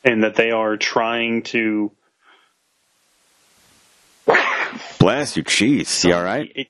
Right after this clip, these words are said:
Speaker 1: keeps happening, yeah. Um, it's almost like it went from, like, forty-eight to seventy-seven. Uh,
Speaker 2: Yeah, that happens.
Speaker 1: So,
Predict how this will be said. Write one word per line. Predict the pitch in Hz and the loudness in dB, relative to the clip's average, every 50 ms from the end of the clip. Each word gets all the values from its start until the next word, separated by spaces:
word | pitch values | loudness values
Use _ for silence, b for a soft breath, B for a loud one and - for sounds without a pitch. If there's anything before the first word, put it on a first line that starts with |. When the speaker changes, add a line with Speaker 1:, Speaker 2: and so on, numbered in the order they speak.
| _ _ | _ _
Speaker 1:
keeps | - - 180 156 - | -16 -12 -10 -4 -2
happening, | 180 185 175 165 156 139 | -2 -2 0 -2 0 0
yeah. | 156 233 233 156 - - - b b b b b b b b b b b b b b _ _ _ _ | 0 0 0 -2 -4 -8 -12 b b b b b b b b b b b b b b _ _ _ _
Um, | - 139 135 127 123 113 113 117 120 | -2 0 0 0 -2 -2 -2 -2 -2
it's | 120 - - | -2 -2 -2
almost | 135 123 117 120 113 - | -2 0 0 0 0 0
like | 135 127 | -2 -2
it | 120 123 | -2 0
went | 123 127 - - | -2 -2 -4 -2
from, | - 143 135 123 120 | -2 0 0 2 0
like, | 117 113 113 107 - | 0 0 -2 -4 -6
forty-eight | - - 139 131 123 123 123 120 123 - - | -2 0 0 2 2 0 0 0 0 -2 -2
to | 127 | -4
seventy-seven. | 117 - 131 123 135 135 135 131 - - 208 202 147 104 101 - _ _ _ _ | -2 -2 -2 -2 -2 -4 -4 -4 -2 -2 -2 -2 -2 -6 -6 -8 _ _ _ _
Uh, | 170 151 143 | -2 0 0
Speaker 2:
Yeah, | 139 143 85 85 87 90 90 87 87 87 90 90 87 | 0 0 0 0 -2 -2 -2 -2 -2 -2 -2 -2 -2
that | 90 101 98 | -2 -2 -2
happens. | 92 92 87 78 73 - 69 65 - - _ _ _ _ _ _ _ _ _ _ _ _ _ _ _ _ b b b b _ | -2 -2 -2 -2 -6 -10 -18 -20 -20 -20 _ _ _ _ _ _ _ _ _ _ _ _ _ _ _ _ b b b b _
Speaker 1:
So, | - - 139 131 123 123 123 120 120 120 117 117 - | -6 -2 0 0 0 0 0 0 -2 -2 -4 -8 -14